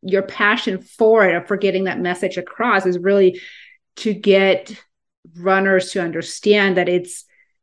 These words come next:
it's really truly not getting to the crux of the problem of their eating issue, a disorder, if they just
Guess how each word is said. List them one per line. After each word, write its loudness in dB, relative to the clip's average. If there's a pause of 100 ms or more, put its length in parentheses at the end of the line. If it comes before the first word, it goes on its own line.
(240)
it's -6
really 6
truly 0
not 0
getting 2
to -4
the -4
crux -6
of -2
the -4
problem 0
of -6
their -2
eating 0 (280)
issue, 0
a 4
disorder, 0
if 0
they 0
just 0